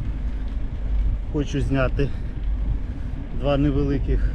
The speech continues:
ролика для своїх підписників. Там, де вони проживали і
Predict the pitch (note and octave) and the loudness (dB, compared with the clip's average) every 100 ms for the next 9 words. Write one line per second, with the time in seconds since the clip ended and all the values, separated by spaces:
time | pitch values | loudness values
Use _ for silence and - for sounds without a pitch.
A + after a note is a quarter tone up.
0 | C#3+ D3+ D3+ B2+ - B2 - - - - | 0 2 2 0 0 -2 0 -2 -2 -2
1 | - - - - - - - - A#2 C3+ | 0 2 2 2 2 2 0 2 2 0
2 | - C3+ C3+ - C3 - D#3 - C#3+ C3 | 0 0 2 2 0 2 2 4 2 2
3 | - - - - - - - - - - | 4 4 2 0 -2 -6 -4 -2 0 0
4 | - - - - - - - - - C3+ | -2 -2 -2 0 -2 -2 -2 -2 0 0
5 | C3 C3+ B2+ C#3 C3 C#3 C#3 B2+ C3 D3 | 0 0 2 2 0 0 0 0 2 2
6 | C3+ A#2+ A#2 | 2 2 0